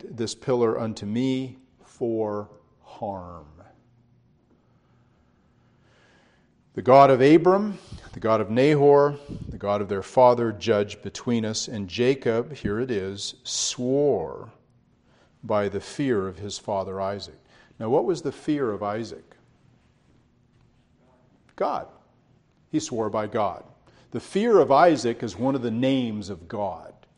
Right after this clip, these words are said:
All right? So it says, um, <clears throat> "And Jacob swore by God." Verse fifty-four,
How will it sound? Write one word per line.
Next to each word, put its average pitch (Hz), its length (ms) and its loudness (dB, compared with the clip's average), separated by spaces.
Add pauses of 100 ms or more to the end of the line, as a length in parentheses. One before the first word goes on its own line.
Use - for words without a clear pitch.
(340)
All 98 60 -8
right? 120 340 -6 (1900)
So 131 180 -2
it 127 100 0
says, 123 560 2 (300)
um, 110 420 0 (120)
<clears throat> - 100 -18
"And 135 500 0
Jacob 131 380 2
swore 139 640 4
by 107 560 2 (480)
God." 104 400 2 (1120)
Verse - 220 -6
fifty-four, 120 720 -2